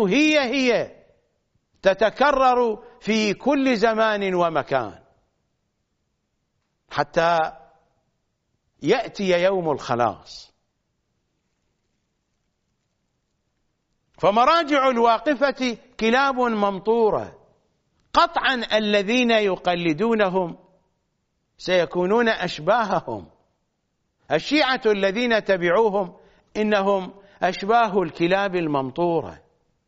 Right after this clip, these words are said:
والحال هو هو، الحال هو هو. هذه المواصفات تنطبق على السيستاني وعلى غيره من مراجع النجف وكربلاء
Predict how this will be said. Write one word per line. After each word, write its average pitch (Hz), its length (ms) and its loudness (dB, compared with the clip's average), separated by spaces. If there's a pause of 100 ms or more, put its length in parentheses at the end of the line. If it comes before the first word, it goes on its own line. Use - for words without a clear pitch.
(1800)
والحال 180 520 0
هو 196 420 0
هو، 123 420 -4 (760)
الحال 156 420 -4
هو 143 300 -4
هو. - 300 -12 (880)
هذه 294 380 4
المواصفات 233 800 0 (460)
تنطبق 262 640 0
على 226 300 0
السيستاني 220 1160 -2 (320)
وعلى 214 360 2
غيره 262 720 0 (220)
من 208 180 0
مراجع 233 580 2
النجف 240 540 0
وكربلاء 220 720 2